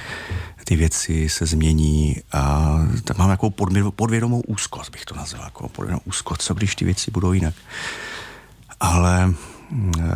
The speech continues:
já si osobně myslím, že nemůžeme prožít život jako v úzkostech. Eh,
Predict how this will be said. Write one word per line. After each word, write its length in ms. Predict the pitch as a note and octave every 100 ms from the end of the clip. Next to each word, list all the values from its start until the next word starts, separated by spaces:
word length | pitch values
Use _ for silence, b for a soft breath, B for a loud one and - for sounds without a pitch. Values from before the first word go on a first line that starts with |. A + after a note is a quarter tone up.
| E2+ E2+
já 220 | D#2+ D2+
si 140 | -
osobně 280 | F#2 - A2+
myslím, 440 | G2+ - - A2 G#2
že 160 | A2+
nemůžeme 480 | G2+ G#2 B1+ - E2
prožít 380 | - C#2+ C#2+ C2+
život 200 | C#2 C#2
jako 220 | C#2 -
v 100 | -
úzkostech. 840 | - - - - - - - -
Eh, 60 | D#2